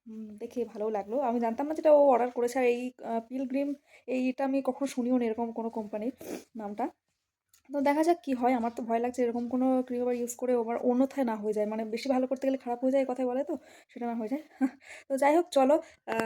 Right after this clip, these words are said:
একদম কমলের মধ্যে ঢুকে পড়েছি, এখন প্রায় সাতটা বেজে গেছে, তার বেশি হবে। আর এই দেখো ক্লিন করে ফেলেছি, বেশ ভালো লাগছে। আর নখগুলো কাটলামও, কারণ অনেকটা বেশি বড় বড় হয়ে গেছে, আমার বেশি বড়টা একদমই ভালো লাগে না। আর,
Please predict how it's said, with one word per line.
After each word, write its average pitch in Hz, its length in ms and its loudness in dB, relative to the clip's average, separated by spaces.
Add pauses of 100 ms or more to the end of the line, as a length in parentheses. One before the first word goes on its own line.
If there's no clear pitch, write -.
(100)
একদম 226 360 0
কমলের 240 340 0
মধ্যে 247 180 -4
ঢুকে 233 220 -4
পড়েছি, 247 320 -2
এখন 262 280 0
প্রায় 226 180 -4
সাতটা 233 300 -12
বেজে 233 180 -2
গেছে, 226 220 -2
তার 233 140 -4
বেশি 220 220 -6
হবে। 240 220 -4 (320)
আর 226 120 -10
এই 233 120 -2
দেখো 233 240 -6 (840)
ক্লিন 262 180 4
করে 262 160 2
ফেলেছি, 262 320 -4
বেশ 247 160 -6
ভালো 233 180 -8
লাগছে। 240 300 -2
আর 262 80 2
নখগুলো 240 360 -4
কাটলামও, 247 460 0
কারণ 247 160 -4
অনেকটা 226 260 -6
বেশি 233 200 -6
বড় 214 160 -6
বড় 220 160 -4
হয়ে 233 120 -4
গেছে, 240 160 -8
আমার 233 120 -10
বেশি 226 140 -14
বড়টা 220 220 -6
একদমই 226 220 -12
ভালো 226 160 -6
লাগে 214 160 -6
না। 269 100 -6 (440)
আর, 214 320 -4